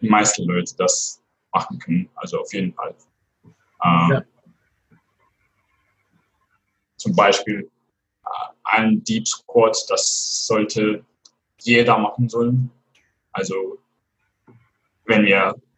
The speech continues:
Speaker 1: nicht die anatomische Perspektive betrachten,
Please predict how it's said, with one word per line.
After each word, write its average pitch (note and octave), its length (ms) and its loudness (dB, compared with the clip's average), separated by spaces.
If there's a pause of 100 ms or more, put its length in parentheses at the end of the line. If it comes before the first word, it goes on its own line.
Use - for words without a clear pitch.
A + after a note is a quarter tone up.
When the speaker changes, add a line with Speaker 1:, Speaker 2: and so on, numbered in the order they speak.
(220)
Speaker 1:
nicht - 600 -6
die F#2+ 160 -2
anatomische G2 840 0 (380)
Perspektive A2 600 0
betrachten, A2 600 0